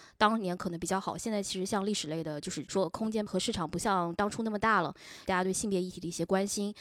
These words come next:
也让相关书籍的销量更好了。其实市场它是一直不断变化的嘛，编辑也会根据自己的兴趣去找到跟市场的一个最佳的结合点。其实我也一直比较好奇，因为你做的这类书呢，就是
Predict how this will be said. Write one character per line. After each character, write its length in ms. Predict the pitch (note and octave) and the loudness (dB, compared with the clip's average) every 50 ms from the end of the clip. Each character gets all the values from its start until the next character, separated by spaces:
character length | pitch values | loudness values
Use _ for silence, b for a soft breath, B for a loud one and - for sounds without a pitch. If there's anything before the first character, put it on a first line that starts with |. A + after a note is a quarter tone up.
| B B B | B B B
也 100 | B D3+ | B 0
让 160 | E3+ F3+ F#3+ | 0 0 0
相 140 | - - G#3 | 0 0 2
关 120 | G3+ G3+ | 2 2
书 160 | G3+ - - G#3 | 2 2 -2 -6
籍 120 | - - | -4 -2
的 100 | - D#3+ | -2 0
销 160 | - - G3+ | 2 2 2
量 140 | G#3 G3+ F#3 | 2 0 0
更 180 | - G#3 G3+ G3 | -2 -2 -4 -2
好 220 | - - F3+ G2 | -2 -4 -4 -4
了。 100 | - - B B B B B B | -6 -8 B B B B B B
其 160 | B - C4 | B -2 2
实 200 | C#4 D#4 D4+ D4+ | 4 4 4 4
市 200 | C#4+ - - F4 | 4 4 2 2
场 180 | D4 A#3 E3+ D#3 | 2 0 -2 -2
它 140 | - A3+ A3 | 0 0 0
是 120 | - A#3+ | 0 0
一 60 | A#3 | 0
直 100 | A3 - | 0 -2
不 120 | G3 F#3+ F#3+ | 0 4 4
断 120 | A#3+ A3 G#3+ | 6 6 6
变 200 | - A#3+ A#3+ A3 | 4 4 4 6
化 200 | - G3+ F3+ E3 | 6 4 4 4
的 80 | D#3 | 2
嘛， 120 | D3+ D3+ D#3 | -2 -4 0
编 160 | D#3+ A3 A3 | 2 2 2
辑 120 | A3 - | 4 2
也 60 | F#3 E3 | 0 2
会 120 | F3+ F#3 | 2 0
根 160 | F3+ G3+ G#3 | 0 0 0
据 100 | G#3 F#3+ | 0 0
自 160 | F3+ - - | -2 -2 -6
己 140 | F#3+ G3 F#3 | -8 -6 -6
的 240 | D#3 D#3 D#3 D#3 E3 | -4 -4 -4 -4 -4
兴 240 | E3+ - - A3 G3+ | -2 0 0 0 0
趣 240 | - - F3 E3+ - B B B B B | 0 -2 -2 -2 -4 B B B B B
去 140 | B - G#3+ | B 0 2
找 160 | - F#3 D#3+ | 4 4 4
到 100 | E3 F3 | 4 4
跟 120 | F#3 G3+ | 4 4
市 160 | G3+ - A#3 | 4 4 2
场 200 | F#3+ - F3 D#3 | 2 0 -2 -2
的 80 | D3+ D#3+ | -2 -2
一 120 | E3 E3 | -2 0
个 100 | - F#3 | 0 0
最 100 | F#3 G#3+ | 2 2
佳 140 | G#3 G#3 G3+ | 4 4 4
的 80 | G#3 G3+ | 2 2
结 140 | - F3+ F3 | 0 -2 -2
合 120 | - G#3 | 0 -2
点。 220 | G#3 - E3+ - - B B B B B B | -2 -2 -4 -8 -8 B B B B B B
其 160 | B - C4 | B 0 4
实 80 | C#4 C#4+ | 4 6
我 160 | C#4 C4+ C4+ | 8 8 8
也 160 | C4+ B3 - | 8 6 4
一 80 | A#3+ B3 | 2 0
直 160 | - G#3 G#3 | -2 -2 -2
比 80 | G3+ | -2
较 100 | - F3 | -2 -4
好 220 | F3 - - A3 G#3 | -2 -2 -2 -2 -2
奇， 240 | - - - F#3 G3+ | -2 -4 -8 -8 -6
因 80 | B3+ | -4
为 80 | C4+ C#4+ | -2 -2
你 180 | C#4 A#3 F3+ | -2 -4 -6
做 240 | C#3+ - - C#4 C#4 | -8 -8 -6 -6 -4
的 120 | B3 G#3+ F3+ | -4 -4 -6
这 160 | - F#3+ F3+ | -8 -8 -8
类 120 | F3 E3+ | -8 -8
书 220 | E3+ - - F3+ F3 | -10 -10 -10 -8 -8
呢， 160 | E3+ D#3+ D#3+ | -8 -8 -8
就 80 | F#3 | -8
是 240 | F#3 - - E3+ D#3+ | -8 -6 -6 -8 -8